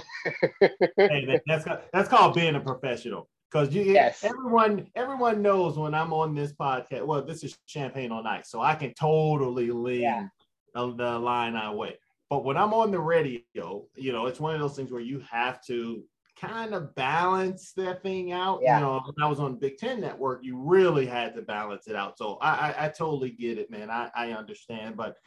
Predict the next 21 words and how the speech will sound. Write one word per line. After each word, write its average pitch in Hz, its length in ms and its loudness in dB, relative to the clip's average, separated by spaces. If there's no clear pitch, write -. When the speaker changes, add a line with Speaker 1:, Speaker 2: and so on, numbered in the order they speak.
Speaker 2:
you 170 100 -2
know, 120 240 -2
we're, 208 480 2
we're, 190 160 2
we 220 160 2
will 226 260 2
talk 180 280 0
about 151 260 -4
what 143 200 -8
you 147 140 -2
do. 151 220 -4
And 147 100 -6
I 131 60 0
want, 139 420 -2
you 139 120 -6
know, 117 80 -4
I 113 80 0
want 165 280 -2
people, 131 500 -4
especially 170 460 -6
the, 123 300 -4